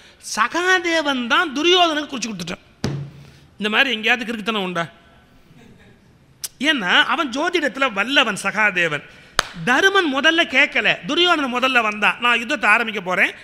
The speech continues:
நீ இந்த ஜோசியத்துல ரொம்ப கெட்டிக்காரன், நான் எப்ப ஆரம்பிச்சா ஜெயிக்கலாம்னு சொல்லு, நேரம் குறிச்சு கொடு எனக்கு, நான் எப்ப யுத்தத்தை ஆரம்பிக்கலாம் நேரம் குறிச்சு கொடு, நான் என்ன பண்ணி யுத்தத்தை ஆரம்பிக்கணும்?" டக்குன்னு சொல்லிட்டான் சகாதேவன். நாலு நேரம் எல்லாம் குறிச்சான். "இந்த அமாவாசை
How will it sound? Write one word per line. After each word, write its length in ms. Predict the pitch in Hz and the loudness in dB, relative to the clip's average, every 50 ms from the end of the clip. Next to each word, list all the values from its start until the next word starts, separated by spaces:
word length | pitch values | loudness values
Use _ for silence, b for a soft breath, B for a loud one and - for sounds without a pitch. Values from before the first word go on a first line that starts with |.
| B B B | B B B
நீ 120 | - 269 | -4 -2
இந்த 440 | 277 269 240 233 220 220 208 196 190 165 | -2 -2 -2 0 0 0 0 0 -2 -4
ஜோசியத்துல 400 | 170 247 302 277 - 262 220 220 | -6 -6 -4 -4 -4 -6 -8 -8
ரொம்ப 220 | 202 190 196 214 214 | -10 -8 -6 -2 0
கெட்டிக்காரன், 560 | 180 190 185 208 185 170 156 151 185 247 B B B - | 0 0 2 2 2 2 2 2 0 -2 B B B -8
நான் 180 | - 247 240 226 | -2 0 0 0
எப்ப 400 | 226 233 226 - 339 311 247 233 | 0 -2 -2 0 2 2 2 2
ஆரம்பிச்சா 300 | 240 233 214 185 254 254 | 0 -2 -2 -2 -4 -2
ஜெயிக்கலாம்னு 580 | 190 208 220 233 208 226 233 220 208 214 220 | -2 -2 -2 -2 -4 -4 -4 -4 -4 -4 -4
சொல்லு, 440 | 226 - - 190 165 170 202 226 - - | -6 -6 -6 -6 -2 0 -2 -2 -2 -2
நேரம் 340 | 202 240 262 285 294 277 214 | 0 2 2 2 2 0 -4
குறிச்சு 240 | 226 233 214 - 233 | -10 -10 -10 -10 -8
கொடு 140 | 220 208 | -4 -4
எனக்கு, 220 | 202 185 185 180 190 | -4 -4 -4 -4 -2
நான் 80 | 185 | -2
எப்ப 200 | 185 180 - 247 | -2 -2 -2 -4
யுத்தத்தை 300 | 220 202 226 226 185 202 | -4 -4 -4 -2 0 0
ஆரம்பிக்கலாம் 340 | 190 196 190 185 175 202 214 | 0 0 -2 -4 -2 -2 0
நேரம் 300 | 208 196 202 202 208 185 | 2 2 2 0 0 -4
குறிச்சு 200 | 165 165 143 - | -8 -10 -12 -12
கொடு, 300 | 151 151 170 226 294 B B B B B B | -8 -4 -2 -2 -2 B B B B B B
நான் 160 | - 277 262 240 | 0 0 2 2
என்ன 240 | 240 262 294 339 | 2 0 0 -2
பண்ணி 260 | - - 247 247 269 277 | -2 0 0 0 2 0
யுத்தத்தை 360 | 240 220 220 247 185 214 196 | -2 -2 -4 -4 0 2 2
ஆரம்பிக்கணும்?" 580 | 196 208 220 214 202 175 - 180 180 175 165 b b b b b b b b b b _ _ - | 2 2 2 0 -4 -6 -6 -6 -6 -6 -8 b b b b b b b b b b _ _ 0
டக்குன்னு 340 | 349 330 - - 403 381 - | 0 0 0 -2 -2 -2 -2
சொல்லிட்டான் 320 | 294 277 262 240 254 220 | -4 -4 -4 -4 -4 -4
சகாதேவன். 420 | 185 220 240 254 262 226 233 233 226 | -2 -2 0 0 2 2 0 -2 -2
நாலு 340 | 214 214 226 247 247 247 240 | 0 2 2 4 2 2 0
நேரம் 280 | 220 220 233 233 226 | 0 0 0 0 -2
எல்லாம் 240 | 214 208 220 226 214 | -4 -4 -4 -4 -4
குறிச்சான். 420 | 180 202 196 170 202 196 185 180 185 | -6 -8 -8 -4 -2 -2 -2 -2 -6
"இந்த 160 | 226 214 208 | -6 -4 -2
அமாவாசை 600 | 196 202 220 226 233 220 208 202 185 - 233 285 | -2 -2 -2 -2 -2 -2 -2 -2 -2 -2 -2 -2